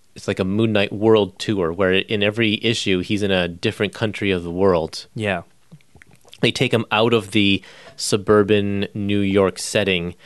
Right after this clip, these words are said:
Speaker 1: and really have him tackle issues that are specific to different portions, different areas of the world.
Speaker 2: And what's really nice about that is that it ties into his mercenary past.
Speaker 1: Right.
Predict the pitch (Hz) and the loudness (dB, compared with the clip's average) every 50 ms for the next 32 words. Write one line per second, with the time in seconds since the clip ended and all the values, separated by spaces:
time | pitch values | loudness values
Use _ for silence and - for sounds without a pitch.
0 | - - - - _ - 107 104 107 113 123 127 127 120 90 110 113 98 107 104 | -20 -20 -20 -16 _ -6 -4 0 2 4 4 4 4 2 2 0 -2 0 0 -2
1 | 95 - - 107 104 - 110 98 110 - - - - - 113 104 - - 104 98 | -2 -2 -4 -4 -2 0 0 -2 -2 -4 -10 -14 -6 -4 -4 -4 -2 -2 -2 -2
2 | 90 - 107 98 95 92 90 90 87 85 85 87 98 _ _ - _ - - - | 0 0 0 0 2 2 2 2 2 0 -2 -4 -6 _ _ -20 _ -16 -12 -10
3 | - - 131 - - 151 - 135 - - 107 101 117 107 - 107 98 - 123 110 | -4 -2 -2 2 2 2 2 0 -2 -2 -4 -4 -4 -4 -4 -6 -2 0 0 0
4 | 101 - - 107 101 92 90 98 110 101 110 107 95 95 92 95 92 85 - 82 | 0 -2 -8 -8 -8 -8 -6 -4 -4 -4 -2 -2 -2 0 0 0 0 -2 -4 -8
5 | 87 85 87 82 80 - - - - - - 165 180 151 - 160 180 175 156 131 | -8 -4 -4 -4 -4 -6 -12 -20 -8 0 4 4 4 6 6 4 4 4 4 2
6 | 123 123 131 - - 110 113 113 110 110 110 107 104 95 101 104 101 95 - - | 4 2 2 0 2 0 0 2 2 2 4 4 4 4 4 2 0 0 -6 -8
7 | - - 120 120 120 110 - 117 113 110 110 98 - - 113 107 104 101 101 104 | -6 -4 -2 0 -2 -2 -4 -6 -6 -6 -6 -8 -8 -6 -4 -4 -2 -2 -2 -4
8 | 101 95 101 101 95 92 90 - - 104 110 120 - - 110 98 92 90 87 - | -4 -2 -2 -2 -2 -2 -2 -4 -4 -2 0 0 0 -2 -4 -2 -2 -4 -4 -6
9 | - 82 78 - - - - - - - _ _ _ _ _ _ - 107 101 87 | -8 -10 -10 -10 -14 -16 -16 -18 -20 -20 _ _ _ _ _ _ -2 -2 -2 -2
10 | - - - - - | -2 -8 -14 -14 -14